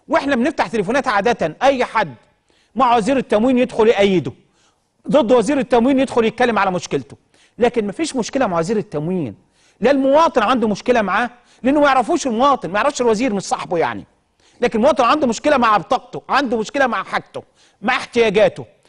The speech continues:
فمين اللي قدامه؟ سيد وزير التموين بس. واحنا مين اللي قدامنا؟ سيد وزير التموين، ما قدامناش حد تاني. هل في حد تاني مسؤول عن المنظومه ديت؟ يعني في حد غير وزير التموين مسؤول عنها واحنا ما نعرفش؟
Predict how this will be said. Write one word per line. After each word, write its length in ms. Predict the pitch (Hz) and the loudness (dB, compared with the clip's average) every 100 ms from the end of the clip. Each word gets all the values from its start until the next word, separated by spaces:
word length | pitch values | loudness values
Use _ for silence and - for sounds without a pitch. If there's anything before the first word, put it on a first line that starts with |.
| _ | _
فمين 300 | _ 226 311 | _ 2 4
اللي 140 | 349 269 | 4 4
قدامه؟ 500 | 220 180 233 208 208 - | 4 2 2 0 -6 -10
سيد 240 | - 349 | -8 -4
وزير 200 | 320 330 | -2 -2
التموين 460 | 330 285 269 254 233 _ _ _ | -4 -6 -6 -8 -14 _ _ _
بس. 360 | 381 - - - _ - - | -2 -2 -6 -18 _ -20 -2
واحنا 260 | 320 277 | -2 0
مين 60 | 339 | 0
اللي 140 | 349 | 2
قدامنا؟ 420 | 294 226 294 269 240 | 2 2 0 -2 -8
سيد 240 | - 320 | -8 -4
وزير 220 | 294 262 | -2 -2
التموين، 320 | 285 - 254 269 | -4 -2 -4 -2
ما 60 | |
قدامناش 340 | 233 247 311 - | -4 -2 -4 -2
حد 220 | 277 240 | -4 0
تاني. 180 | 254 214 - _ | -2 -2 -12 _
هل 120 | 285 | -2
في 120 | 226 | 0
حد 260 | 269 285 240 | -2 -2 0
تاني 180 | 294 294 | 0 0
مسؤول 280 | 226 311 196 | -2 -2 -2
عن 60 | |
المنظومه 360 | 226 220 240 240 | -2 0 0 2
ديت؟ 260 | 233 277 - _ _ _ _ _ _ _ _ _ _ _ | 0 -2 -4 _ _ _ _ _ _ _ _ _ _ _
يعني 260 | 170 165 160 | -4 -4 -4
في 120 | 214 | -4
حد 280 | - 220 170 | -2 -2 2
غير 160 | 208 | 4
وزير 220 | 185 165 | 2 2
التموين 440 | 196 - 165 202 160 | -2 0 0 0 -2
مسؤول 280 | 147 - 196 | -6 -4 -2
عنها 220 | 196 190 | 0 0
واحنا 180 | 196 175 | -2 -2
ما 60 | |
نعرفش؟ 480 | 156 156 208 - - | -2 0 0 -4 -20